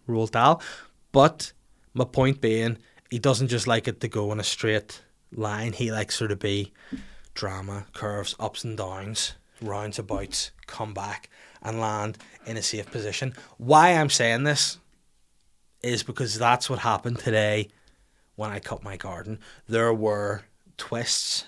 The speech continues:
there were tales, there were moments of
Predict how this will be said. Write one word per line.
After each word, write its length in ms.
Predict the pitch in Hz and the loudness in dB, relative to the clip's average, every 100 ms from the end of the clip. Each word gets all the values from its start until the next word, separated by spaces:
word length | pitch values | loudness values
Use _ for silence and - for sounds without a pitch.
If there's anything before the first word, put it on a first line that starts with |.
| - | -6
there 180 | 117 113 | -4 -2
were 200 | 110 104 | -4 -8
tales, 580 | - 120 110 117 117 - - - _ | -4 -2 -2 -2 -4 -8 -16 -20 _
there 120 | 110 | -6
were 180 | 104 107 | -4 -2
moments 500 | 110 117 120 127 - | -2 -2 -2 -2 0
of 380 | 113 104 - | 0 0 -4